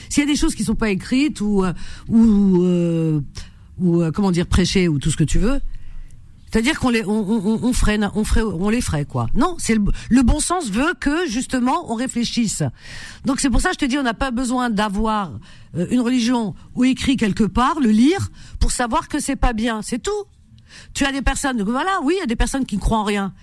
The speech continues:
mais qui font pas n'importe quoi. Pourquoi ? Parce qu'ils savent que c'est pas bien, tout simplement. On sait que c'est pas bien, c'est tout. Alpha, euh, on a, euh, heureux-, heureusement,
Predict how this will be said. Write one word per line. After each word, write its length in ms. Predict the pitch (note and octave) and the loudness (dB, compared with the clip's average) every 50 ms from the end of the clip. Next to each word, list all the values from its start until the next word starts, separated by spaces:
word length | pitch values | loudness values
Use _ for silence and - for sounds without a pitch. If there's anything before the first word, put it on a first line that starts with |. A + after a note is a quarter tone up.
| - - - - | -20 -20 -10 -4
mais 120 | E3 F#3+ | -4 -4
qui 120 | F3+ - G3 | -2 -2 -2
font 140 | - F3+ F3+ | -2 0 0
pas 120 | F#3 F3+ | 2 2
n'importe 320 | F3+ F3 - - - - C#4 | 2 2 0 0 0 0 -2
quoi. 220 | - F#4+ G4 G4 F4+ - - - - - - - | 0 0 -2 -2 -2 -8 -16 -20 -20 -14 -4 0
Pourquoi ? 420 | - C4 - - A#3 A#3 A#3 A3 _ _ _ _ _ _ _ _ - | 0 0 0 0 -4 -4 -4 -6 _ _ _ _ _ _ _ _ -2
Parce 160 | - G3+ - | -2 -2 -2
qu'ils 140 | - - D#3+ | -2 -6 -4
savent 180 | - B3 C4+ - | -2 -4 -4 -2
que 100 | - A#3 | -4 -4
c'est 160 | - - F#3 | -4 -2 -4
pas 160 | - - G3 | -2 -2 -2
bien, 240 | F#3 D#3+ D#3+ D3 - - - - - - - - - | -2 -2 -4 -4 -6 -8 -16 -20 -20 -20 -20 -12 -4
tout 80 | - G#3+ | -2 0
simplement. 480 | - G3 F3 - D#3+ E3 D3 C#3+ C#3 B2+ - - - - - - | 0 0 0 2 0 0 2 0 -2 -4 -6 -10 -14 -14 -10 -4
On 60 | C#3 D3+ | -2 -2
sait 120 | - B3+ | 0 0
que 60 | - | -2
c'est 80 | - C4 | -2 0
pas 140 | - A3 C4+ | 0 0 0
bien, 140 | D#4+ G4 G4+ G4 F#4+ - - - - - - - - - | 0 -2 -2 -4 -6 -10 -20 -20 -20 -20 -20 -20 -14 -4
c'est 160 | - - - | -2 -2 0
tout. 240 | - - G4 - G4+ - - - - - - - - - - | 2 0 -2 -2 -2 -8 -12 -14 -14 -14 -16 -20 -20 -12 -4
Alpha, 400 | - C4+ C#4 - - C#4 C#4+ C4 - - - - - - - | -2 -2 -2 0 0 0 -2 -2 -6 -12 -20 -20 -18 -8 -4
euh, 60 | F#3 A3 | -4 -2
on 120 | - C4+ C4+ | 0 0 0
a, 60 | C4 - - F3 | 0 0 -2 -4
euh, 260 | A#3 A3+ G3 A#3 A3+ | -4 -2 -2 -4 -4
heureux-, 340 | G#3+ A#3+ C4 A3+ B3 D4+ - - | 0 0 0 0 0 0 -2 0
heureusement, 600 | F#3+ G3 - B2 D3 E3 F3+ A#3+ E4+ G4 G4 F#4+ | 0 0 0 2 0 0 0 0 -2 -2 -4 -8